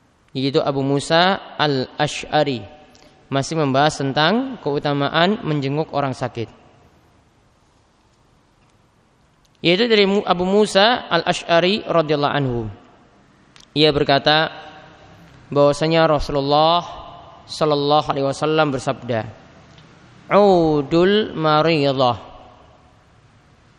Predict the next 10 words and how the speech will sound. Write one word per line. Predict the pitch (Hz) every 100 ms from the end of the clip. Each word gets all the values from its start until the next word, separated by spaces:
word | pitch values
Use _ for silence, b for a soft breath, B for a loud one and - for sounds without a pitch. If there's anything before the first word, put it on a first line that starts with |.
| - _ _ -
wa | 165 170
ta'imul | 165 139 185 185 196 208 190 139
ja'i'ah | 143 156 156 147 139 135 131 - 175 - 139 117 101 - - - - - - - - - - - - -
wa | 151 143
fukkul | 180 - - 151
'ani." | 135 - 151 160 160 147 135 139 160 135 98 - - - - - - - - - - - - - - - - - - - - - - - - - - - - - - -
Rasulullah | 160 - 165
sallam | 156 208 214
bersabda, | 185 185 165 180 214 254 - - - - - - - -
ini | 147